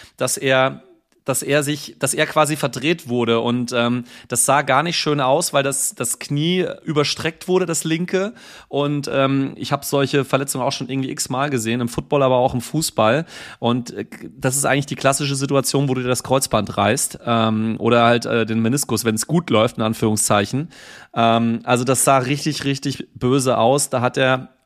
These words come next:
es wird ja viel spekuliert gerade, also wie gesagt, ich wiederhole nochmal Flo's Ankündigung Montagabend, also wir wissen's noch nicht, über eine, über eine, äh, Überdehnung des Kreuzbandes gesprochen,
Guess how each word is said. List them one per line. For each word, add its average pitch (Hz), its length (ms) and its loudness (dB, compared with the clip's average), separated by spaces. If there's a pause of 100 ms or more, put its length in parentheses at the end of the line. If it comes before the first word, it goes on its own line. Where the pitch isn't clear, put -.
(120)
es - 200 -4
wird 151 120 0
ja 147 100 2
viel 175 200 0
spekuliert 151 540 -2
gerade, 117 400 2
also 113 260 -2
wie 120 80 -2
gesagt, 123 300 2
ich - 100 -16
wiederhole 117 240 -2
nochmal 123 220 -2
Flo's 127 320 -2
Ankündigung 127 480 -6
Montagabend, 120 600 0
also 107 160 -4
wir 107 60 -4
wissen's 131 300 -4
noch 110 80 -2
nicht, 123 240 -6 (480)
über 120 180 0
eine, 120 440 -2
über 120 260 -4
eine, 113 400 -4 (320)
äh, - 40 -20
Überdehnung 156 720 0
des - 160 -6
Kreuzbandes 147 640 0
gesprochen, 151 720 -4